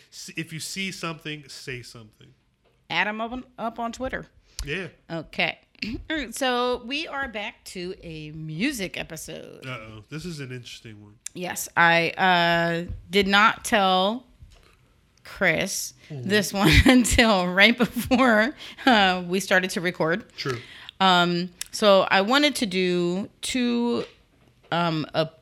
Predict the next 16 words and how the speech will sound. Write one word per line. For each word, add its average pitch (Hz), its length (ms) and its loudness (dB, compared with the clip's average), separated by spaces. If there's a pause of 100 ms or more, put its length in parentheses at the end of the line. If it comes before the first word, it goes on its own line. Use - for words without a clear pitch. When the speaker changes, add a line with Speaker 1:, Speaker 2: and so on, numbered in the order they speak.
Speaker 2:
kind, 311 280 0
not 330 200 4
opposing, 185 560 2
but 165 240 -2
two 262 260 -4
different, 214 500 -2 (580)
uh, 165 500 -6
s-, - 260 -8 (420)
musical 180 920 -4
celebrities. 208 960 -4
Speaker 1:
Word. 120 260 -6 (360)
Speaker 2:
Uh, 170 480 0
I 175 180 0 (100)
picked - 380 -2
one 190 460 0
that 226 260 2